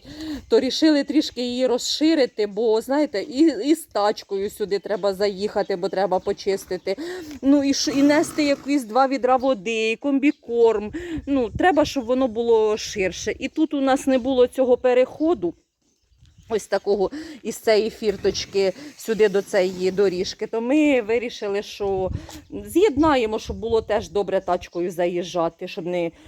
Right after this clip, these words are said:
калатати там попід хату, а можна було цією алейкою середньою їхати. То вирішили зробити ось тут таку площадочку. Яся поставила свій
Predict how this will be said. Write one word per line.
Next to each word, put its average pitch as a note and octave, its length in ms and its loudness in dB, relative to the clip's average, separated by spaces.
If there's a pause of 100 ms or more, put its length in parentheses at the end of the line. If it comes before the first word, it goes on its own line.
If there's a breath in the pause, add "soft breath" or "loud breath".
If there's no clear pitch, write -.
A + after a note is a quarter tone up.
(240 loud breath)
калатати F#3 500 0
там F3+ 200 -4
попід F#3+ 320 -6
хату, C4 340 0
а F3 60 2
можна F#3 340 -6
було E3+ 220 0
цією E3+ 360 -2
алейкою E3 540 -2
середньою D#3 680 -2
їхати. - 580 -12 (480 loud breath)
То G3+ 120 -2
вирішили G3+ 560 0
зробити F#3 460 -4
ось E3+ 240 -4
тут F3 200 -10
таку E3 240 -8
площадочку. D#3 880 -6
Яся G#3+ 580 0
поставила F#3 600 0 (2000 loud breath)
свій - 400 -4